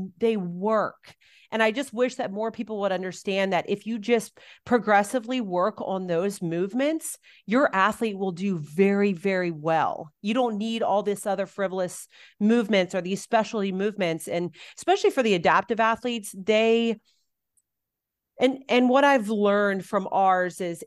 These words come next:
it takes a very long time to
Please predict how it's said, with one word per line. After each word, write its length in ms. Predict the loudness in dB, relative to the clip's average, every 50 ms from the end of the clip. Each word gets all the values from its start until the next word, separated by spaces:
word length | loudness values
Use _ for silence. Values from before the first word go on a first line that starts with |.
| -20 _ _
it 220 | 2 2 2 2 -2
takes 500 | -8 -2 0 2 2 0 -2 -8 -10 -6
a 140 | -4 -4 -4
very 400 | -2 0 2 4 4 4 4 4
long 300 | 4 2 0 0 -2 -4
time 560 | -8 -8 -4 -2 -2 0 0 -2 -2 -4 -6
to 580 | -8 -6 -2 0 0 0 0 0 -2 -2 -4